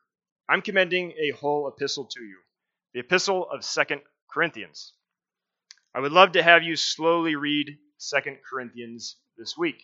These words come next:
That is why I did not give you any scripture references. I want you to find them in the passage yourself. Read it again and again.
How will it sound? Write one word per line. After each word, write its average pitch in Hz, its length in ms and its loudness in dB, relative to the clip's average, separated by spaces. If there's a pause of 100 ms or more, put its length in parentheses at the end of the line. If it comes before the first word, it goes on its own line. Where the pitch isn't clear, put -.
(680)
That 185 120 6
is 185 100 2
why 180 180 6
I - 20 8
did 170 120 0
not 160 180 4
give 156 120 -2
you 143 140 -2
any 135 120 -6
scripture 139 360 -8
references. 143 640 -10 (360)
I 120 60 -8
want 131 200 -6
you 131 60 -8
to - 60 -6
find 156 300 -2
them 160 160 -6
in 151 160 -12
the 131 120 -12 (260)
passage 139 600 -4
yourself. 117 480 -8 (1200)
Read 175 200 4
it 208 220 4
again 180 440 4
and 180 120 2
again. 135 340 -2